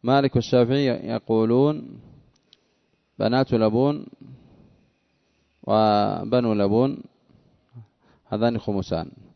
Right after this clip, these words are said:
وبنات مخاض خمس، وأما الحقة والجذعة فلا يختلفون.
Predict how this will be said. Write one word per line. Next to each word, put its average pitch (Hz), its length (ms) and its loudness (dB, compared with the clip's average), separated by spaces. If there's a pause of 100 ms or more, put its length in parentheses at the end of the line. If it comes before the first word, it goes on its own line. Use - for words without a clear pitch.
(300)
وبنات 113 380 -2
مخاض 110 380 -2
خمس، - 520 -6 (420)
وأما 135 260 0
الحقة 127 340 -2
والجذعة 120 460 2
فلا 104 240 2
يختلفون. 87 520 -6